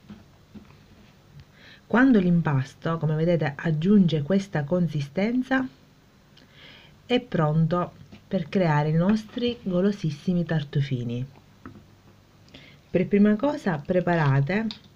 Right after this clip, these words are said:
tutti i vostri pirottini.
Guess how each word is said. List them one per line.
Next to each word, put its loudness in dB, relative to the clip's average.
tutti -6
i 2
vostri -2
pirottini. -2